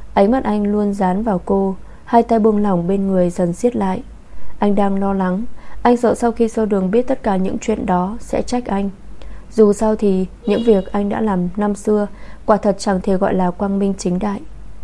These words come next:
"Giang Thị Tự, anh đây. Cảm ơn anh.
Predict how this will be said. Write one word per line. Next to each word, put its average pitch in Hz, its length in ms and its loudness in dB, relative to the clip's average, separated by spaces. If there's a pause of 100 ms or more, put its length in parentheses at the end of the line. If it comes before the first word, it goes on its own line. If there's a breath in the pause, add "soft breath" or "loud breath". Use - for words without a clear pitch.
(420)
"Giang 214 220 4
Thị 196 120 2
Tự, 190 240 0 (1040)
anh 202 180 0
đây. 202 160 -2 (800)
Cảm 185 200 6
ơn 190 100 -2
anh. 196 140 -4